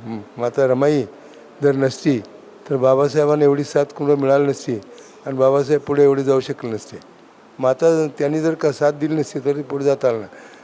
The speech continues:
आणि ह्या मातेची जयंती करण्याचं आपण अनेक वर्ष थांबलेलं होतं, ही गोष्ट खरी आहे. तथापि आपण अण्णाभाऊ साठेची केली जयंती, शिवाजी महाराजांची केली असेल, बाबासाहेबांची केली, आपल्या नेत्याची केली, परंतु ह्या,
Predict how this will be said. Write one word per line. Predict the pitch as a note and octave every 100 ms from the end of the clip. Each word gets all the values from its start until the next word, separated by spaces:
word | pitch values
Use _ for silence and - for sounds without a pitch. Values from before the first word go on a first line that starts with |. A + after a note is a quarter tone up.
| - -
आणि | B2+ D3 D#3+ F3+ F#3+ G3 - - - -
ह्या | C#3+ D#3+
मातेची | E3+ D#3+ D#3+ E3+ F3
जयंती | D3 D#3 D3+ C#3+ E3
करण्याचं | E3 C#3+ D3 C#3 D#3+
आपण | C#3 D#3 D#3 E3+
अनेक | B2+ C#3+ D#3+
वर्ष | D#3 C3 A#2+ A2+ -
थांबलेलं | B2+ C3+ D3+ D3+
होतं, | D3+ D3+
ही |
गोष्ट | C#3+ D3 D3+
खरी | - E3+
आहे. | D#3 G2 - - - - - -
तथापि | C3+ E3+ D3 E3 E3+ D#3+ - - - -
आपण | C3+ D#3+ D#3
अण्णाभाऊ | D#3 D#3+ E3
साठेची | - D#3+ D3 D3+
केली | D3+ D3+ C#3+ C#3
जयंती, | C#3 C3 C3+ C3
शिवाजी | A#2+ C#3 C#3+ D3
महाराजांची | C#3+ D3 C#3+ C#3
केली | C#3+ C3
असेल, | B2+ - C3 B2 - - -
बाबासाहेबांची | C#3 C3+ D3 D#3 C#3+ C#3
केली, | - C3+ C3+ B2+ - - -
आपल्या | C3 C#3+ D3
नेत्याची | C#3+ C3+ D#3 C#3
केली, | D3 C3+ C3
परंतु | B2 C#3 C#3+
ह्या, | C#3+ C#3